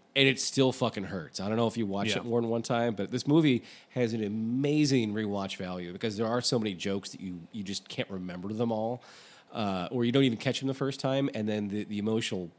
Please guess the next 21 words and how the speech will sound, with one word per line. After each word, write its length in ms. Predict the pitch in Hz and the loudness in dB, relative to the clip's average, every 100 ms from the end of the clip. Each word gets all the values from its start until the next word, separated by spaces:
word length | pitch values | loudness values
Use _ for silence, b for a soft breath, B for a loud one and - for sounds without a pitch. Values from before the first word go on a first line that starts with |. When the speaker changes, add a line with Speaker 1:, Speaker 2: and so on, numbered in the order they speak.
| _ | _
Speaker 1:
moments 520 | - 104 92 87 90 - - B B B _ - _ 95 | -4 -2 -2 -4 -6 -10 -14 B B B _ -20 _ -8
are 220 | 98 90 | -6 -8
just, 360 | 82 104 90 - - | -6 -6 -6 -8 -4
they're, 140 | 117 - | -4 0
they're 120 | 135 | 0
so 240 | 131 - 139 | 2 2 4
well 260 | 127 101 | 4 2
done. 400 | 92 90 69 73 - B B B B - | 0 -6 -8 -14 -18 B B B B -6
Uh, 300 | 92 87 85 | -4 -4 -2
I 60 | 123 | 2
know 160 | 127 | 2
that 60 | 113 | 2
Scarlett 300 | - 117 101 | 0 -2 0
Johansson 320 | 101 98 - | -4 -4 -4
has 100 | 92 | -2
said 240 | - 104 - | -2 -2 -4
some 180 | 92 | -6
very 220 | 90 87 87 | -6 -6 -6
problematic 540 | - 87 90 80 82 | -6 -6 -6 -10 -12
things 280 | 87 82 85 | -12 -10 -10
about 340 | 85 85 90 | -8 -6 -8